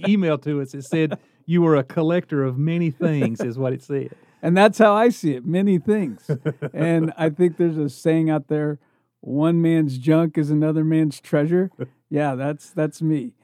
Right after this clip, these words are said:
Speaker 1: Okay.
Speaker 2: Um, but specifically, I collect Hot Wheels.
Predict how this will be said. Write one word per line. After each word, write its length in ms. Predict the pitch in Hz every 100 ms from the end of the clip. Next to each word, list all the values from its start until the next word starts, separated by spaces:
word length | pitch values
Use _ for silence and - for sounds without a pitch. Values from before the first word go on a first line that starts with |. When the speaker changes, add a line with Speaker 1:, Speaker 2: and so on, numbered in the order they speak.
| -
Speaker 1:
Okay. 260 | 127 131
Speaker 2:
Um, 420 | 139 160 160 143 123 _ _ _ _ -
but 240 | 165 160 - _ _ _ _ -
specifically, 920 | - 180 - 214 202 180 196 202 196 -
I 120 | 151
collect 340 | - 160 139
Hot 180 | 143 123
Wheels. 460 | 131 160 185 -